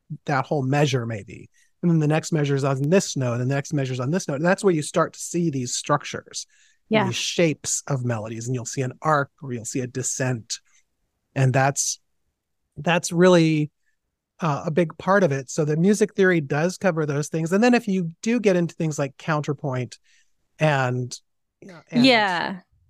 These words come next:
Speaker 1: that sort of stuff is where you start having to deal with how melodies are composed and melodies are arranged, because that also, it's something that's kind of wired into the way that we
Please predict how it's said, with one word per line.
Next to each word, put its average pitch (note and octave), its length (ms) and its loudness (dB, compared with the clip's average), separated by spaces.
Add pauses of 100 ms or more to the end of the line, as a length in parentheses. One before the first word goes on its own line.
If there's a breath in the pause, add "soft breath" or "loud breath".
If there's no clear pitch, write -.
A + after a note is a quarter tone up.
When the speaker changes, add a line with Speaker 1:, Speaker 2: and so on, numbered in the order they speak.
(180)
Speaker 1:
that F#3+ 200 -4
sort F#3 180 -4
of D#3+ 80 -4
stuff D#3+ 240 -6
is C#3+ 140 -8
where C#3+ 120 -4
you C#3 140 -4
start C#3 280 -2
having C#3+ 360 2
to C3 80 2
deal B2+ 240 2
with B2 140 -2
how B2 180 0
melodies B2 500 0
are G#2+ 80 -8
composed A2+ 560 -6
and G#2+ 100 -8
melodies G#2+ 380 -8
are G2+ 100 -8
arranged, G#2+ 460 -10 (460)
because D#3+ 580 2
that D#3+ 220 2 (100)
also, D#3 640 2 (1500)
it's F3 200 0
something E3 300 4
that's D3 160 0
kind D#3+ 160 2
of C#3 260 0 (680)
wired D#3+ 560 2
into D#3 580 0
the C#3 140 4
way C#3+ 340 2
that C3+ 220 -4
we C3 600 -4